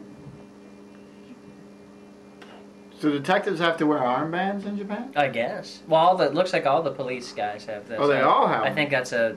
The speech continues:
Speaker 2: that's a, that's a, you know, police thing in Japan.
Speaker 1: They should make our police wear armbands.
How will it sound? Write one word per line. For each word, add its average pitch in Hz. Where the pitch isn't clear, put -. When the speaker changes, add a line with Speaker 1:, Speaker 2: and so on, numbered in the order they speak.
Speaker 2:
that's 123
a, 107
that's 123
a, 104
you 160
know, 110
police 139
thing 104
in 101
Japan. 113
Speaker 1:
They 170
should 233
make 156
our 190
police 117
wear 117
armbands. 113